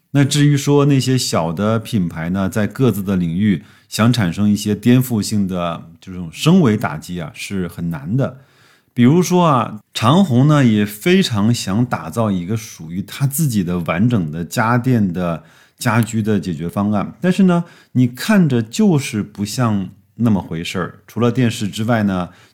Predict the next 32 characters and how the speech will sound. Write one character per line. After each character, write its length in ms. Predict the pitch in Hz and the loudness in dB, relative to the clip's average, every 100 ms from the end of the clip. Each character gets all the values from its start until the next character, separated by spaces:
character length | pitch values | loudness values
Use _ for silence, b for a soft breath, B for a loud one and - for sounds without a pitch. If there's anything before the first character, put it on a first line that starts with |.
| _ | _
其 120 | - - | -14 -2
他 160 | 123 | 0
的 100 | 117 | 0
品 220 | 113 98 | -2 -4
类 120 | 90 92 | -4 -4
好 200 | 95 87 | -4 -4
像 180 | 127 | -2
都 100 | 123 | -2
不 160 | 151 117 | -4 -6
是 80 | 120 | -6
它 160 | 143 | -2
的 120 | 147 143 | -2 -2
自 180 | 156 | -4
己 160 | 131 85 | -6 -8
做 360 | - - 151 101 | -12 -4 0 0
的 100 | 82 | -2
一 160 | 78 | -6
样。 160 | 80 76 | -6 -8
我 80 | 76 | -8
觉 80 | |
得 200 | 101 117 98 - | -2 -2 -2 -2
你 140 | 107 | 0
说 100 | 101 | 2
它 100 | 143 | 2
到 160 | 147 160 | 2 2
底 120 | 123 | 2
是 120 | 98 | 0
可 180 | 123 - | -4 -4
悲 240 | 80 123 135 | 0 2 4
呢， 160 | 120 | 2
还 180 | 107 95 | 0 -4
是 720 | 98 - 113 107 104 104 98 | -6 -6 -2 0 2 2 -2